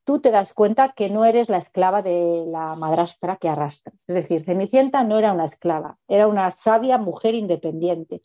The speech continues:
igual que la Bella y la Bestia. Le enamoraban los libros, se enamoró de los libros, se enamoró del Bestia cuando vio que tenía una pedazo biblioteca. No te pienses que se enamoró de, se enamoró de la biblioteca y dijo,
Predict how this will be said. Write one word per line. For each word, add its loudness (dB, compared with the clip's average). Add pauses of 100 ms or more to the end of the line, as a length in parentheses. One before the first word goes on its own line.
(200)
igual 2
que 2
la 4
Bella 6
y 4
la 0
Bestia. -2 (260)
Le 6
enamoraban 4
los -2
libros, -6 (300)
se 0
enamoró 4
de 4
los 2
libros, 0
se -12
enamoró 0
del 0
Bestia 0 (280)
cuando 2
vio 6
que 4
tenía 2
una -2
pedazo 0
biblioteca. -2
No -6
te 2
pienses 0
que -4
se -4
enamoró 2
de, 2
se -2
enamoró 0
de 2
la 0
biblioteca -2
y -2
dijo, -6